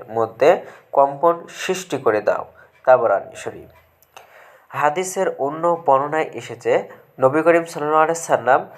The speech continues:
শত্রু ক্ষতি থেকে রেহাই পেতে পড়তেন, "হাসবুনাল্লাহু ওয়া নি'মাল ওয়াকিল।" অর্থ হলো, "আমাদের জন্য আল্লাহই যথেষ্ট,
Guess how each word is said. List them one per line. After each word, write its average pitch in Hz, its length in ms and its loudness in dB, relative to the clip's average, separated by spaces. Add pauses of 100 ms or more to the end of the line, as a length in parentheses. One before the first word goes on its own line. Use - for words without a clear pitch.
(160)
শত্রু 170 500 -2
ক্ষতি 165 380 -2
থেকে 170 540 0 (240)
রেহাই 156 480 0
পেতে 143 500 -2 (580)
পড়তেন, 170 420 2 (480)
"হাসবুনাল্লাহু 151 1400 0 (320)
ওয়া 143 100 2
নি'মাল 139 580 2 (100)
ওয়াকিল।" 110 760 -4 (240)
অর্থ 127 300 -2
হলো, 165 460 2 (520)
"আমাদের 156 460 0
জন্য 127 460 0 (140)
আল্লাহই 135 520 2
যথেষ্ট, 113 540 -6